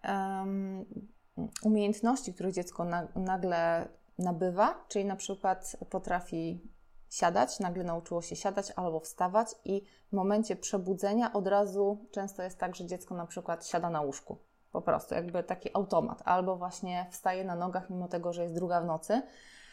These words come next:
i to też, e, no niestety pogarsza przesypianie nocy, po-, utrudnia przesypianie nocy.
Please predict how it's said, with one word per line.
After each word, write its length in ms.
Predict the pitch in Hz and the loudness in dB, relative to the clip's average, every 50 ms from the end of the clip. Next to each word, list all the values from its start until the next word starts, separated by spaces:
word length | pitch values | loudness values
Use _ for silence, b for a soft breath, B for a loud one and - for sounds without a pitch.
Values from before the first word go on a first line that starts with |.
| B B B B B B - - - - | B B B B B B -20 -8 0 2
i 180 | 233 254 233 | 4 4 2
to 260 | - - - 226 226 | 2 4 6 6 6
też, 680 | 226 226 - 214 202 202 202 - - - - - - - - | 6 6 6 6 6 6 4 2 -4 -6 -6 -6 -8 -6 -2
e, 220 | - 185 185 185 185 | 0 0 2 2 2
no 120 | 185 190 | 2 4
niestety 840 | 214 220 220 220 - - 180 180 - - 190 196 202 202 202 208 - - - - - - | 4 4 4 2 2 0 -2 -2 0 2 4 4 4 4 2 -2 -6 -10 -16 -8 0 4
pogarsza 600 | 294 294 220 180 175 - - - 190 208 233 233 - - _ _ _ _ - | 6 6 6 6 4 4 0 2 2 2 2 0 -2 -8 _ _ _ _ -12
przesypianie 560 | - 262 254 - 240 - - 170 170 202 262 | -8 -6 -4 -4 -4 -4 -2 -2 0 0 2
nocy, 320 | 339 254 240 - - 165 | 2 2 0 0 -4 -8
po-, 340 | - - - - 175 175 - - | -8 -6 -6 -6 -6 -6 -4 -4
utrudnia 420 | - - - 277 285 190 165 175 | -2 2 4 6 6 6 4 2
przesypianie 580 | 175 - 175 - 185 170 - - 175 170 170 170 | 0 -2 -4 -4 -4 -4 -2 -2 -2 0 -2 -2
nocy. 360 | 151 135 - - - - | -4 -4 -6 -8 -12 -16